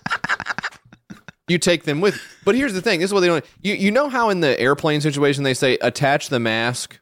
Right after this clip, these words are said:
Speaker 2: first of the
Speaker 1: Mm.
Speaker 2: person you're with"?
Speaker 1: Yeah.
Speaker 2: Because if you get knocked out, then everybody's screwed, right? And that's sort of similar, like, when a cat burglar comes into your house and the three of you are standing right there at the front door as they enter.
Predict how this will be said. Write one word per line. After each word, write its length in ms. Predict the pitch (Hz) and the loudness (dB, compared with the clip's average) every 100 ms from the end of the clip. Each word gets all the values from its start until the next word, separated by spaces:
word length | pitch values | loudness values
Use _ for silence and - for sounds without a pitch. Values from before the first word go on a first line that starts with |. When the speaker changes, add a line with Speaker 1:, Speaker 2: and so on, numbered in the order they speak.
| - | -4
Speaker 2:
first 440 | 131 120 131 - - | 0 2 0 -4 0
of 180 | 117 | 2
the 140 | 110 104 | 4 4
Speaker 1:
Mm. 80 | 95 | 4
Speaker 2:
person 440 | - 131 117 110 | 2 0 -2 -4
you're 180 | 104 107 | 0 0
with"? 220 | 101 107 123 | 4 2 2
Speaker 1:
Yeah. 160 | 80 - _ _ _ _ 131 | -2 -8 _ _ _ _ -4
Speaker 2:
Because 320 | 135 139 123 | -2 0 0
if 140 | 131 | -2
you 160 | 139 226 | 0 0
get 180 | 208 139 | 0 0
knocked 280 | 127 120 135 | 0 0 2
out, 220 | 120 104 | 2 0
then 120 | 117 | -4
everybody's 520 | 135 127 117 92 73 - | 0 0 0 -2 -2 -6
screwed, 360 | - 87 53 | -8 -6 -2
right? 260 | 98 107 120 | 0 2 0
And 140 | - 139 | -2 0
that's 160 | 170 | 0
sort 240 | - 185 190 | 0 0 0
of 100 | - | -2
similar, 460 | - 147 123 104 | -2 0 2 2
like, 300 | 101 95 - | 2 2 0
when 340 | 117 120 117 113 _ _ _ - | 0 2 0 -2 _ _ _ -8
a 60 | |
cat 340 | 117 156 170 - | -2 2 0 2
burglar 340 | 147 127 120 | -2 2 0
comes 300 | - 135 127 | 0 -4 -2
into 160 | 120 110 | -2 0
your 140 | 101 | 2
house 400 | 117 113 101 - - | 2 2 0 -4 -6
and 360 | 117 120 117 - | -4 -4 -6 -6
the 180 | 107 117 | 0 0
three 300 | - 151 165 | 2 2 2
of 80 | 135 | 2
you 160 | 131 | 2
are 120 | 120 107 | 4 2
standing 460 | - 120 113 110 | 0 0 0 0
right 240 | 107 117 - | 0 0 2
there 160 | 110 | 2
at 100 | 107 | 2
the 60 | 101 | -2
front 300 | - 113 98 | -4 -2 2
door 240 | 107 104 | 2 4
as 180 | 95 90 | 2 2
they 180 | 95 92 | 0 2
enter. 440 | 113 - 76 69 | 0 0 -2 -4